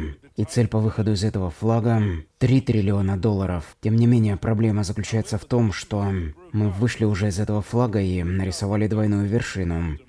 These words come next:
Вот она проблема-то. Одна вершина, вторая. Стохастик на недельном в средней зоне. Но объемы-то неплохие на криптовалютном рынке.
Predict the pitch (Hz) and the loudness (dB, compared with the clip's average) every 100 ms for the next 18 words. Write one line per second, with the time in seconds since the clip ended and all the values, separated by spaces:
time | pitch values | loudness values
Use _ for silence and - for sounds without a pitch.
0 | - 104 113 101 92 - 107 104 90 85 | -8 -4 -2 -2 -2 -2 0 0 0 -4
1 | 82 80 73 - - 101 101 113 110 110 | -6 -6 -8 -10 -8 -4 0 2 2 -2
2 | - 104 98 - 113 104 92 87 87 85 | -4 -2 -2 -2 -2 -2 -2 -2 -2 -4
3 | 78 - - - 117 - 113 113 113 104 | -6 -10 -18 -8 -4 -2 -2 -2 2 2
4 | 104 104 98 95 90 - 101 92 95 85 | 2 2 0 0 -2 -2 -2 -2 -2 0
5 | 110 110 107 101 92 - _ 101 95 117 | 0 2 0 -2 -6 -12 _ -4 0 4
6 | 117 104 104 95 95 - 117 104 85 80 | 4 2 0 -2 -4 0 2 2 0 -4
7 | - _ _ - 95 98 107 - 110 101 | -10 _ _ -6 -4 -2 -4 -4 -2 -2
8 | 98 107 98 101 98 92 87 80 | -2 -2 0 -2 -2 -2 -2 -4